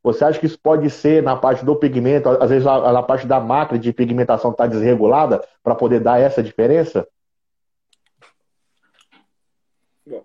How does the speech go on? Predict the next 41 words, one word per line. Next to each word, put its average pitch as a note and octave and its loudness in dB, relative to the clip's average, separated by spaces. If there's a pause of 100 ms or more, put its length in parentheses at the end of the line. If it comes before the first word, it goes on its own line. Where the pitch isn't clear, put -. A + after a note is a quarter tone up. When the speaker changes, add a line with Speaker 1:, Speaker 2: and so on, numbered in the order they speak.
(120)
Speaker 2:
sim, - -12
é, B2+ -8
ô, A#2+ -10
Danilo, C3 -10
eu G#3+ -4
gosto, A3+ -8 (340)
eu, B2 -14
eu D3 -6
uso A#3+ -14
um A3+ -8
exemplo F3+ -12
ali, - -16
né? G3 -20
Eu D#3+ -20
falo, D#3 -16
se-, - -16
sempre A#3 -16
muitos A#3 -10
exemplos, E3 -12
né? F#3 -16 (380)
Mas D#3 -14
eu F#3 -16
falo, F3 -20
em, C4 -20
em A#3+ -12
resumo, G#3 -8
a D3+ -16
máquina, E3 -14 (200)
a - -20
máquina F3+ -16
de, C#3 -18
de A#2+ -20
pigmentação, C3+ -10
a B2 -8
máquina D3+ -10
tintométrica C3 -10
aí G#2 -8
de, G#2+ -14
de G#2+ -20
uma G#2 -18
loja, C3+ -10